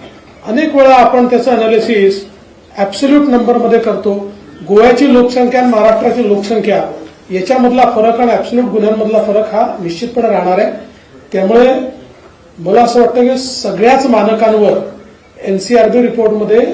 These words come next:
महाराष्ट्र जो आहे हा कुठेही टॉपवर नाही आहे किंवा जा-, सगळ्यात जास्त गुन्हे होतात असं नाही आहे, तर साधारणपणे अनेक राज्यांपेक्षा लोकसंख्या जास्त असताना देखील तो मागे आहे.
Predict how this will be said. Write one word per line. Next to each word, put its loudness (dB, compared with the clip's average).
महाराष्ट्र -2
जो 0
आहे -2
हा 2
कुठेही 0
टॉपवर 4
नाही 4
आहे 4
किंवा 0
जा-, -2
सगळ्यात 0
जास्त 0
गुन्हे 2
होतात 2
असं -4
नाही -2
आहे, -2
तर 2
साधारणपणे 2
अनेक 2
राज्यांपेक्षा 2
लोकसंख्या 0
जास्त 0
असताना -2
देखील -6
तो -6
मागे -6
आहे. -12